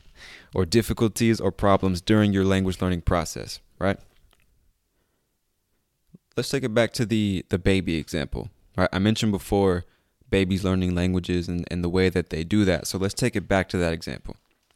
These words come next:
Imagine if somebody said, how is that baby ever going to learn to speak if they can barely speak now?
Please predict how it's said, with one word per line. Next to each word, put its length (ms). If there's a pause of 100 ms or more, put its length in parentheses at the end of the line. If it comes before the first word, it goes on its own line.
(880)
Imagine 360
if 100
somebody 340
said, 380 (1500)
how 220
is 120
that 240
baby 420
ever 260
going 320
to 120
learn 340
to 100
speak 480
if 140
they 160
can 300
barely 420
speak 380
now? 280